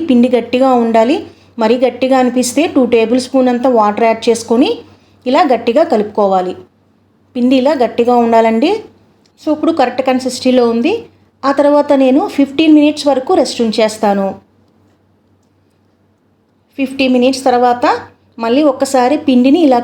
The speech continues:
కలుపుకుంటున్నానండి. పిండి కరెక్ట్గా ఉంటే మనకి ఈ మాత్రీస్ అనేవి చాలా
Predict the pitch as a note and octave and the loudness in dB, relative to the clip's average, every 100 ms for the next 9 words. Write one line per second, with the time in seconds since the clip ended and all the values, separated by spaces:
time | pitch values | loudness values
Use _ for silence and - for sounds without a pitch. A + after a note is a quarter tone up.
0 | A3+ G#3+ A3 B3+ A#3+ A#3+ A3 A3 A#3 G4+ | 0 -2 -2 -4 -2 0 0 0 0 -2
1 | F#4+ - _ _ _ _ _ _ _ - | -4 -18 _ _ _ _ _ _ _ -4
2 | C4 C#4 D4 B3 B3 C4 C#4 C4 B3+ D4+ | -2 0 0 -2 -2 0 0 0 0 0
3 | G4 D#4 A#3+ A#3+ E4 E4 A#3+ A#3 A3 A3 | 0 0 0 -2 -2 -2 -2 0 -2 0
4 | C#4+ D4 C4+ B3+ D4+ D4 A#3+ A#3 | 0 2 2 2 0 0 0 2